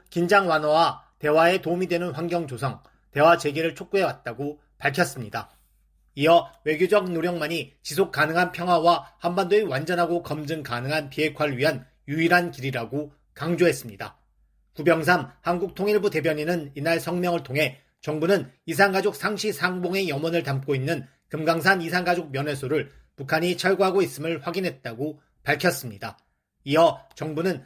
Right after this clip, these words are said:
남북이 합의해 설치한 금강산 이산가족 면회소를 북한이 일방적으로 철거하고 있는 데 대해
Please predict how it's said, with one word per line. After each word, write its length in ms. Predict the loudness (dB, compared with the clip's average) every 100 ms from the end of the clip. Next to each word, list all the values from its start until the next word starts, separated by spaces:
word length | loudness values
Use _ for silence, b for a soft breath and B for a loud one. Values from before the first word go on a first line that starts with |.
| _
남북이 400 | -8 -4 -4 -2
합의해 320 | 0 2 2 2
설치한 600 | 2 -2 -2 -4 -4 -10 _
금강산 580 | -10 0 2 4 0 0
이산가족 480 | -2 0 2 0 0
면회소를 640 | -2 -2 -2 0 -2 -2 b _
북한이 520 | -10 -2 0 2 -2 -6 -6
일방적으로 600 | 0 2 2 2 2 0
철거하고 400 | 0 2 4 2
있는 220 | 0 -2
데 100 | -2
대해 380 | 0 0 0